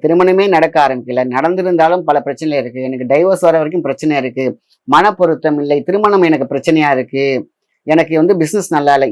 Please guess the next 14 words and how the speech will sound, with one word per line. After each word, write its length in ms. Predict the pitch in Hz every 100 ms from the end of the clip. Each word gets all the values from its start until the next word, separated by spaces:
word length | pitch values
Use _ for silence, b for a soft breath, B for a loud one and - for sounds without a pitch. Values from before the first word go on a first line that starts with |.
| 143
இது 120 | 175 139 147
எந்த 260 | 202 240 233 170
வகையில 260 | 143 165 190 147
யார் 200 | 135 160
யாருக்கெல்லாம் 360 | 165 147 170 147
எந்தெந்த 260 | 147 160 131
பிரச்சனை, 200 | 147 147
அத்தனை 200 | - 220
பேருமே 240 | 196 175 175
இந்த 100 | 143
கோயிலுக்கு 280 | 135 113 113 104
போகலாம். 280 | 101 98 - _ _ _ 131
ஏன்னா 160 | 151 147
எல்லாமே 380 | 131 156 156 160